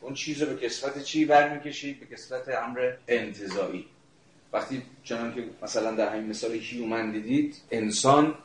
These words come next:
به خودی خود واجد هیچ تعینی نیست. یعنی از این حرف انسان به ماقوله، هیومن as such.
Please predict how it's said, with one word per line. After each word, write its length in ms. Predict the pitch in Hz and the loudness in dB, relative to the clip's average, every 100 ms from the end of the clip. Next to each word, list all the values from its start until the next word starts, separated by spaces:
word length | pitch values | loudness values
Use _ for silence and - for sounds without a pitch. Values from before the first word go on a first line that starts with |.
| - - | -20 -2
به 80 | 110 | 0
خودی 340 | - 110 107 | 2 0 -2
خود 260 | 107 143 123 | 2 2 4
واجد 240 | 113 131 | 2 2
هیچ 300 | 135 147 147 | 2 2 2
تعینی 600 | 117 104 117 127 131 139 - - | 2 2 0 0 -2 -4 -6 -12
نیست. 240 | 123 117 117 | -6 -4 -2
یعنی 140 | 120 | 2
از 280 | 127 127 - - - | 4 2 0 -14 -8
این 120 | 135 | -2
حرف 340 | 135 131 135 131 120 | 4 4 4 0 -4
انسان 400 | 127 123 - 147 | -2 -2 2 2
به 60 | 127 | 2
ماقوله، 640 | 123 117 113 104 110 - | 4 6 6 4 2 2
هیومن 320 | 120 117 104 | -2 -4 -4
as 40 | - | -4
such. 400 | - 113 98 | -2 -2 -2